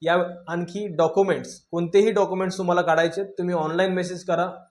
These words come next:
चलन जे असेल किंवा जे अमाऊंट असेल, ती अमाऊंट तुम्ही ऑ-, ऑनलाइन ट्रान्सफर केली, तर त्याला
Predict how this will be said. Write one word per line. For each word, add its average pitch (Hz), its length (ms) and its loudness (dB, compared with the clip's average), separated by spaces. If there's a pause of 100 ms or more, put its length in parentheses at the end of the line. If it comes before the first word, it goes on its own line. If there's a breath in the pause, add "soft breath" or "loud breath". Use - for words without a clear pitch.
(120)
चलन 170 280 0
जे 185 80 0
असेल 180 400 0
किंवा 170 140 2
जे 170 140 -2
अमाऊंट 160 380 -4
असेल, 165 260 -2
ती - 360 -10
अमाऊंट 170 320 0
तुम्ही 175 160 0
ऑ-, - 340 -2
ऑनलाइन 165 260 -2
ट्रान्सफर 170 400 0
केली, 180 320 -4
तर 190 180 2
त्याला 170 400 0